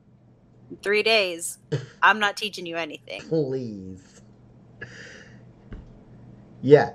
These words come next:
Speaker 2: sure. All right.
Speaker 1: Okay.
Speaker 2: Did you ever tell her your name? You said your name was Pax, right? You told her your real name?
Speaker 1: No.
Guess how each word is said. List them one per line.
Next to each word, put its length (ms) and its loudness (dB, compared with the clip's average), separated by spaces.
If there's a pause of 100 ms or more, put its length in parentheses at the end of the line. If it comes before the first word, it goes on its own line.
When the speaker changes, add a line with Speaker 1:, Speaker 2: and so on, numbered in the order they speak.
Speaker 2:
sure. 420 0 (3500)
All 80 4
right. 220 4 (120)
Speaker 1:
Okay. 200 -12 (840)
Speaker 2:
Did 140 -4
you 100 12
ever 140 8
tell 200 2
her 80 -4
your 120 -2
name? 360 -2
You 140 -8
said 160 -4
your 80 -2
name 140 -2
was 100 -6
Pax, 340 -10
right? 140 -4
You 80 -6
told 220 -4
her 60 -6
your 120 -4
real 160 -2
name? 240 -6 (1900)
Speaker 1:
No. 160 -4